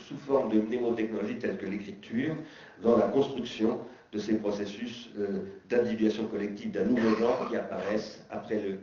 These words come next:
néolithique. Si j'y insiste, je vais pas le développer, j'ai pas le temps. Et puis si ça vous intéresse, allez lire la revue philosophique. Mais si j'y insiste ici,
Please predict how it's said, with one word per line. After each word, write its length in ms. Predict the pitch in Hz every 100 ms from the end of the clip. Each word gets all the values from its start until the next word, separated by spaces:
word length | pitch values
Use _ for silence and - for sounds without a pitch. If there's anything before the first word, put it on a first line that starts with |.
| -
néolithique. 720 | 101 92 - - - - - _ _ _ _ _ _ _ _ _ _ _ _ _ _ _ _ _ _ _ _ _ _ _ _ _ _ _ _
Si 280 | - - 202
j'y 200 | 156 156
insiste, 480 | 123 - - 208 -
je 60 | 110
vais 60 |
pas 140 | - 117
le 40 |
développer, 340 | 117 107 104 131
j'ai 80 |
pas 140 | 104 80
le 60 |
temps. 280 | - 78 - - - - - - - 107
Et 60 |
puis 160 | - -
si 160 | -
ça 100 | 107
vous 160 | 92 92
intéresse, 480 | 87 85 104 110 - -
allez 240 | 104 95 92
lire 180 | 95 98
la 60 | 85
revue 180 | 87 92
philosophique. 520 | 95 104 - - -
Mais 340 | 120 120 117 -
si 320 | 107 - -
j'y 220 | 180 143 123
insiste 420 | 120 135 123 -
ici, 380 | 107 - 170